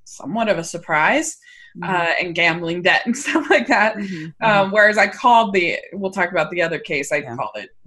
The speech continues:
Speaker 1: very early on. Um, the case, uh, here, um,
Speaker 2: Well,
Speaker 1: uh,
Speaker 2: I, I thought that, I mean, first off, I was initially surprised that it wasn't a murder case because every mystery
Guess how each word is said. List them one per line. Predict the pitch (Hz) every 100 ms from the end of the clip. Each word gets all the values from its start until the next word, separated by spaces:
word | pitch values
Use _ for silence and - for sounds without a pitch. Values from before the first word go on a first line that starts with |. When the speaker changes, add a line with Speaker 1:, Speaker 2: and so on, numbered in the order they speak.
| 190
Speaker 1:
very | 180 165 156 98
early | 151 143
on. | 147 139 160 - _ _
Um, | - 185 175 170 175
the |
case, | 190 185 156 -
uh, | 165 151
here, | 156 175 143 139
um, | 156 143 143 165 _ _ _ _ _ - - -
Speaker 2:
Well, | -
Speaker 1:
uh, | 269
Speaker 2:
I, | 208 294 -
I | - 285 480
thought | 311 247 202 190 - 185
that, | 202 190 - - - - - - - 202
I |
mean, | 190
first | 302 381 294
off, | 196 165 - _ _ - - - -
I | 190 240
was | 311 285 202
initially | 180 165 190 254 - 214 185
surprised | - 156 220 220 220 185 170 190
that |
it | -
wasn't | - 175 165
a |
murder | 151 151 208
case | 190 165 - - -
because | 156 - 156 - _
every | 202 226 233 240 214
mystery | 175 170 233 - 170 123 92 143